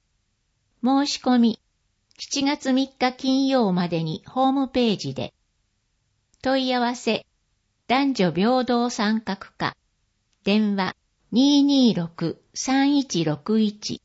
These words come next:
二次元コードがあります。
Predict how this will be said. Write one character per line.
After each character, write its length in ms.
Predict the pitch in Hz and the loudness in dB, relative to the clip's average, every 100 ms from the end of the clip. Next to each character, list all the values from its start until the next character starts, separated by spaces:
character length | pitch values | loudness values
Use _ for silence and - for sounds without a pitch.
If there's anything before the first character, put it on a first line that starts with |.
| _ _ _ _ _ _ _ - | _ _ _ _ _ _ _ -8
二 100 | 180 | -4
次 120 | 226 | 0
元 200 | 247 240 | 0 0
コ 160 | 240 226 | -2 -4
ー 60 | |
ド 120 | 185 147 | -4 -6
が 100 | 135 | -8
あ 60 | |
り 140 | 139 135 | -8 -10
ま 180 | 135 | -12
す。 300 | 175 - - | -14 -18 -20